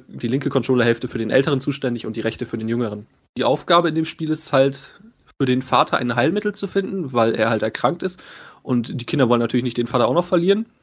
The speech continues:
Und, äh, dieser Arzt gibt denen halt nur die Info, „Ihr müsst irgendwie so einen Baum finden und da findet ihr das Heilmittel.“ Halt so eine, so eine typische Märchengeschichte. Und, mm, ja genau, man bewegt sich dann durch die Welt, muss Rätsel lösen, eben durch die gerade erzählte Spielmechanik.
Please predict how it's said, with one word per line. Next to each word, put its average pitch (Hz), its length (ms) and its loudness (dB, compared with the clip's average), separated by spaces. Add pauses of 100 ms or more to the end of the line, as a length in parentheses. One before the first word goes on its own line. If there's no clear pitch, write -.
(280)
Und, 117 320 -2
äh, 120 280 0
dieser 120 220 0
Arzt 147 300 4
gibt - 160 -4
denen 127 100 0
halt 127 140 4
nur 131 140 2
die 123 100 -2
Info, 135 460 2 (360)
„Ihr 123 120 2
müsst 135 200 2
irgendwie 127 200 2
so 117 80 -2
einen 110 100 -2
Baum 147 240 4
finden 170 560 -2 (160)
und 123 340 -2
da 113 100 6
findet 110 240 -2
ihr 110 40 2
das 107 140 0
Heilmittel.“ 107 400 -2
Halt 117 100 0
so 113 100 -4
eine, 110 200 2 (180)
so - 160 -2
eine 123 80 6
typische 120 340 -2
Märchengeschichte. 110 720 0 (800)
Und, 135 300 0
mm, 131 180 0
ja 151 120 4
genau, 156 220 4
man 110 160 0
bewegt 131 280 0
sich 147 100 -2
dann 123 160 2
durch 123 140 0
die 120 160 -2
Welt, 220 420 0 (180)
muss - 540 -4 (140)
Rätsel 165 420 0
lösen, 214 400 -2 (340)
eben 123 220 2
durch 127 220 -2
die 127 140 -4
gerade 120 360 0
erzählte 117 460 -2
Spielmechanik. 185 800 -2